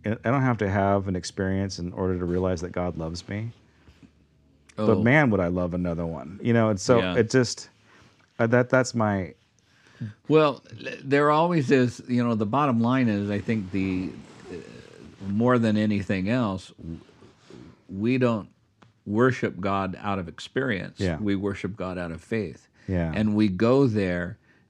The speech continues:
Speaker 2: even though we don't feel it, even though we may not sense it, even though there's a thousand things going on in our head
Speaker 1: Yeah.
Speaker 2: at the time of worship. That's, we step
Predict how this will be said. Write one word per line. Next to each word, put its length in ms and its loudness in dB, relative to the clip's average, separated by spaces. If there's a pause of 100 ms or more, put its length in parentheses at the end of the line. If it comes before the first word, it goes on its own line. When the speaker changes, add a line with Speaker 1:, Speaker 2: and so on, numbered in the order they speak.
(260)
Speaker 2:
even 260 2
though 140 0
we 160 2
don't 260 -2 (180)
feel 320 2
it, 220 -2
even 340 0
though 160 0
we 140 2
may 200 2
not 320 -2 (260)
sense 480 -2
it, 240 -4
even 340 -2
though 240 0
there's 320 -2
a 140 -8 (200)
thousand 640 0
things 460 -4
going 280 -4
on 240 -4
in 140 -4
our 160 -6
head 460 2
Speaker 1:
Yeah. 20 -4 (480)
Speaker 2:
at 80 -4
the 80 -4
time 300 -2
of 160 -4
worship. 500 -4 (460)
That's, 340 2 (240)
we 240 4
step 540 -2